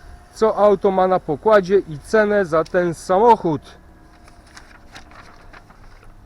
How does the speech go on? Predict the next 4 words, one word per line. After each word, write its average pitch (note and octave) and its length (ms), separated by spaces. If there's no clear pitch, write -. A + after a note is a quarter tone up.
Cena A3 400
wywoławcza F3+ 840
osiemnaście F3 880
siedemset. F#3+ 880